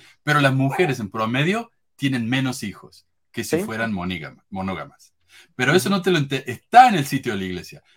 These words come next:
Speaker 1: pero no te enteras si no lees la nota de pie. Y ahí
Speaker 2: Ujú.
Speaker 1: me parece donde la cosa no es muy honesta, que digamos.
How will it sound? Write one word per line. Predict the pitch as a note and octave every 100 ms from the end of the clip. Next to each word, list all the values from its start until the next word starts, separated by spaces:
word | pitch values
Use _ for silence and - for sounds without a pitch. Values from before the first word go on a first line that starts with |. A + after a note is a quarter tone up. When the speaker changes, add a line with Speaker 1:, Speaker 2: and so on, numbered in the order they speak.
| _
Speaker 1:
pero | A#2 A#2
no | C#3 D#3+
te |
enteras | F3 E3+ E3+ F3 D#3+ - _ _
si | - A#2
no | C#3
lees | C3 A#2+
la | A#2
nota | G#2 G2+ F#2
de |
pie. | D#2+ A#2 E2+ - _ _ _ _ _
Y | G2
ahí | B2 G3+
Speaker 2:
Ujú. | G3
Speaker 1:
me |
parece | D#3 C#3+ D3+ D3
donde | B2
la | G#2
cosa | C3 B2+ G#2
no | A2+
es | A2 -
muy | G2+ F2
honesta, | D#2+ D#2+ -
que | D#2
digamos. | C#2 D2 D2